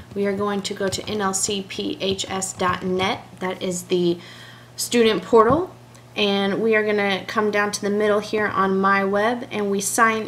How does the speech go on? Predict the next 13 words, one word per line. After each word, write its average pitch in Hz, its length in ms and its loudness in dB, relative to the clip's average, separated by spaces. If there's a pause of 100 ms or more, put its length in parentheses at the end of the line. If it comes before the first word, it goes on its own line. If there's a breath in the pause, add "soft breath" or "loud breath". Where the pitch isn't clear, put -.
in 220 380 -2 (100)
using 202 380 -4
our 190 360 -2
username 208 720 -4 (120)
and 190 280 -4
password 220 640 -6 (500 loud breath)
from 196 680 2
PowerSchool. 220 960 0 (1000 loud breath)
Cl-, - 220 -10
unclick 226 640 6
Stay 190 400 2
Signed 180 440 0
In, 180 360 -2